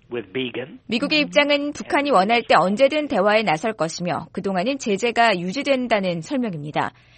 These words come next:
Speaker 2: 세이모 전 조정관은 중국과 러시아가 이전과 달리 일부 대북 제재를 완화한 정황이 드러난 사실을 상기시키고 미북 대화에 대한 북한의 관심에 의문을 제기했습니다.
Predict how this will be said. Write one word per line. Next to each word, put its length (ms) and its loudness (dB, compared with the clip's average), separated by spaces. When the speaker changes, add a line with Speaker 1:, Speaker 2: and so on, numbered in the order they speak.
Speaker 2:
세이모 440 4
전 180 0
조정관은 580 -2
중국과 540 0
러시아가 760 2
이전과 540 2
달리 480 2
일부 260 -2
대북 400 -2
제재를 500 4
완화한 440 2
정황이 420 -2
드러난 380 0
사실을 400 -6
상기시키고 800 -4
미북 320 -2
대화에 340 4
대한 240 -2
북한의 440 -2
관심에 500 -4
의문을 460 -2
제기했습니다. 800 -6